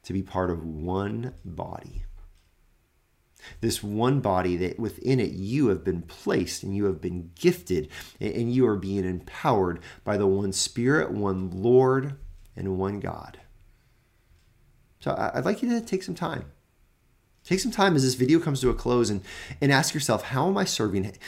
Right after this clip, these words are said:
And, and pray, "Lord, how would you have me serve?" If you're part of Valley, I, I would encourage you to send me a text or an email or, or a phone call and,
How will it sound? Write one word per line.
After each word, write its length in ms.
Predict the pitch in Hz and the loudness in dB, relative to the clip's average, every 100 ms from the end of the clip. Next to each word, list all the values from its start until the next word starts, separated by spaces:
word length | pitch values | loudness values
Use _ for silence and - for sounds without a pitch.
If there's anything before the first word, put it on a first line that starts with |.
| - | -4
And, 240 | - 131 131 | 2 2 4
and 220 | 135 123 | 2 2
pray, 360 | - 175 220 | 0 4 4
"Lord, 380 | 110 107 131 131 | 4 4 4 4
how 680 | 131 - 165 180 180 180 - | 0 -6 -4 0 2 0 -2
would 400 | - 110 127 117 | -8 0 2 2
you 260 | 101 120 160 | 0 -2 -2
have 300 | 123 110 95 | -2 -4 -4
me 140 | 90 | -4
serve?" 560 | 90 - 139 - - - - _ - - _ _ _ _ - | -4 -4 -4 -4 -6 -16 -20 _ -20 -20 _ _ _ _ -8
If 100 | 135 | -2
you're 80 | 147 | 0
part 220 | 185 220 | 2 4
of 80 | 147 | 6
Valley, 340 | 139 180 117 | 6 6 6
I, 100 | 107 | 6
I 160 | - 143 | 6 4
would 100 | 202 | 4
encourage 400 | 190 - 160 139 | 2 2 2 4
you 120 | 117 | 4
to 160 | 113 110 - - | 4 2 -6 -6
send 380 | - - 156 208 | 0 4 6 6
me 120 | 240 | 6
a 60 | 190 | 6
text 460 | - 190 185 - | 6 0 0 2
or 80 | 135 | 4
an 80 | 123 | 6
email 420 | 143 185 151 120 | 6 6 6 6
or, 160 | 117 113 | 4 4
or 160 | 123 | 2
a 40 | 123 | 2
phone 280 | - 175 | 2 0
call 280 | 190 131 113 | 4 4 4
and, 100 | 110 | 2